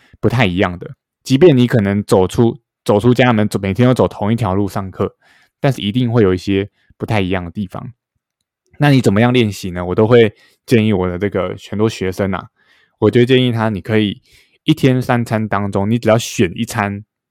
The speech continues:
然后呢，很专注的帮我呢，去吃这一顿饭。好，从它的味道，从它的这个颜色，啊，视听嗅味触，哦，它你摸起来的感觉，然后以及呢，食物进到你嘴巴，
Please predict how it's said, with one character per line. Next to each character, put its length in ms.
然 140
后 180
呢， 180
很 280
专 260
注 180
的 140
帮 220
我 160
呢， 180
去 180
吃 240
这 140
一 60
顿 200
饭。 180
好， 140
从 240
它 200
的 280
味 180
道， 460
从 200
它 160
的 120
这 120
个 100
颜 260
色， 300
啊， 180
视 260
听 220
嗅 200
味 200
触， 320
哦， 200
它 120
你 160
摸 220
起 140
来 100
的 80
感 280
觉， 320
然 120
后 80
以 60
及 160
呢， 120
食 280
物 120
进 220
到 140
你 120
嘴 200
巴， 340